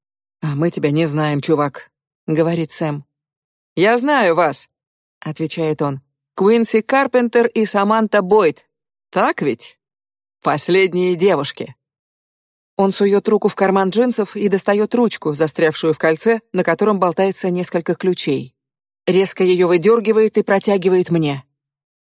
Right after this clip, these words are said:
«Было бы круто получить ваши автографы». Затем он разворачивает перед нами журнал.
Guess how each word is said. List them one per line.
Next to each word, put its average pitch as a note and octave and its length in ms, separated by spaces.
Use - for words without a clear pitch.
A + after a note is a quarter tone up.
«Было G#3 240
бы G3+ 100
круто C#4 360
получить A3+ 460
ваши F#3 240
автографы». D#3 680
Затем E3 420
он A3 120
разворачивает F#3 640
перед F3 240
нами E3+ 220
журнал. D#3+ 560